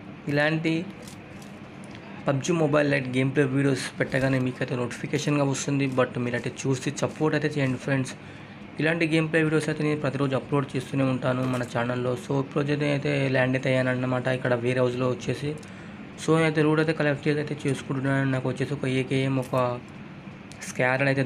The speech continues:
దొరికింది. So, లాస్ట్ వరకు చూడండి ఫ్రెండ్స్, ఎక్కడైతే స్కిప్ అయితే చేయకండి,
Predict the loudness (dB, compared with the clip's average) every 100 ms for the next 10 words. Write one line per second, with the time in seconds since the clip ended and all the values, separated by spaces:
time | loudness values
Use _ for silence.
0 | 2 0 0 0 -2 -4 -10 -16 -16 -16
1 | -16 -16 -16 -16 -14 -14 -14 -16 -16 -16
2 | -16 -16 -16 -14 -12 -6 -4 -4 -6 -14
3 | -16 -16 -12 -2 2 2 2 2 2 0
4 | 0 0 0 -2 -2 -4 -2 -2 -2 -2
5 | -2 0 0 2 2 2 2 2